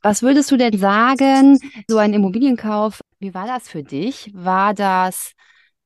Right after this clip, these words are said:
schwieriger, als du gedacht hast oder viel einfacher? Hast du mit anderen Her-, Herausforderungen gerechnet?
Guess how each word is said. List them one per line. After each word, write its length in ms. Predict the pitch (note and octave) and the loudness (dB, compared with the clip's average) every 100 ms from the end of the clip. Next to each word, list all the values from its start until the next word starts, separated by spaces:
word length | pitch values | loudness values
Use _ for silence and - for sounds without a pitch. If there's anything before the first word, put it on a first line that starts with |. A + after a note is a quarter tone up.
| _ _ | _ _
schwieriger, 640 | - - F#3 A#3 D4+ D4+ D4 | -14 -10 -8 -6 -6 -6 -6
als 240 | C#4+ C#4 | -6 -8
du 140 | D4+ | -10
gedacht 560 | C#4+ B3 C4+ C4+ - - | -8 -6 -4 -4 -8 -14
hast 380 | C4+ C4+ C4+ - | -10 -8 -10 -12
oder 200 | E3+ D3+ | -10 -10
viel 240 | - E3 - | -10 -12 -10
einfacher? 1120 | D#3+ A#3 C4+ - C4 A#3+ - A#3+ A3+ A3+ A#3 | -8 -6 -6 -4 -6 -6 -6 -4 -2 -4 -4
Hast 240 | G3+ - - | -8 -12 -8
du 100 | F#3+ | -4
mit 460 | F3+ E3+ - - _ _ _ _ _ _ _ _ - | -4 -6 -8 -20 _ _ _ _ _ _ _ _ -8
anderen 440 | E3 C#4 C#4+ C#4+ | 0 2 4 4
Her-, 220 | B3 B3 A#3 | 4 0 -2
Herausforderungen 1000 | B3 A#3+ C4 - C#4+ C4+ C4 C4 B3+ | -2 -2 -4 -2 -2 0 0 0 -2
gerechnet? 840 | A#3+ A3+ B3 - - C4 B3+ - | -4 -4 -6 -8 -8 -6 -8 -12